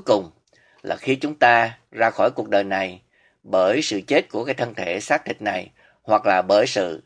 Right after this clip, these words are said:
Đấng Christ đến để đem hội thánh ra khỏi thế gian. Đức tin thì phải thể hiện bằng hành động.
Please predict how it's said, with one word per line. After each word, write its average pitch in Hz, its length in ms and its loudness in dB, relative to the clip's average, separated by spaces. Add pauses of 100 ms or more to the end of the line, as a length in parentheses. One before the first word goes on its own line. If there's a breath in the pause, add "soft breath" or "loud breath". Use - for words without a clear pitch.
Đấng 120 260 -2
Christ 143 260 -2
đến 117 360 -2
để 104 120 -4
đem 104 180 -2
hội 82 200 -10
thánh 120 240 -6
ra 98 180 0
khỏi 78 380 -6
thế 104 100 -6
gian. 104 300 -6 (1040 soft breath)
Đức 170 220 0
tin 143 300 2 (220)
thì 92 160 -10
phải 107 200 2
thể 120 120 0
hiện 101 300 -2
bằng 90 200 -2
hành - 200 -10
động. 85 240 -4